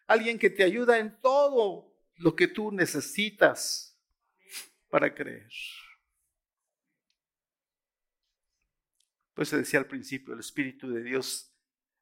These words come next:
está aquí o no? Sí. ¿El Espíritu de Dios se siente aquí? Sí. Amados hermanos,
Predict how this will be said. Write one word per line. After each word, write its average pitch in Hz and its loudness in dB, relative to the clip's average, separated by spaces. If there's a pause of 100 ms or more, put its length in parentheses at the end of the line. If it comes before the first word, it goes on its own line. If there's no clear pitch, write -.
está 135 -2
aquí 151 -6
o 117 -18
no? - -20 (180)
Sí. - -8 (880)
¿El - -12
Espíritu 160 0
de 127 0
Dios 160 2
se 170 -2
siente 160 -4
aquí? 185 -6 (380)
Sí. - -2 (2750)
Amados 120 -8
hermanos, 104 -16